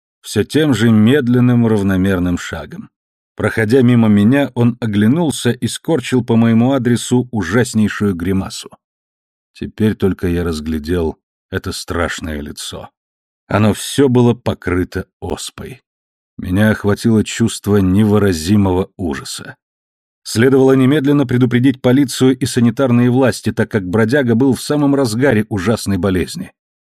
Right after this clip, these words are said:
Но я не сделал этого, не сделал потому, что боялся вопроса: «Пророк, где же твоя вера?»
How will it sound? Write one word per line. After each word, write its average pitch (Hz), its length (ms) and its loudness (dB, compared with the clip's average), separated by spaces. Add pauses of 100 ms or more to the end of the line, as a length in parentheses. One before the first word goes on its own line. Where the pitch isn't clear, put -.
(140)
Но 90 100 -6
я 113 140 2
не 107 220 2
сделал 85 640 -2
этого, - 420 -14 (640)
не 120 160 4
сделал 131 480 0
потому, 123 380 0
что - 220 -2
боялся 113 580 0
вопроса: 98 640 -2
«Пророк, 104 760 0
где 85 340 -2
же 90 120 -2
твоя 92 360 0
вера?» 82 440 -2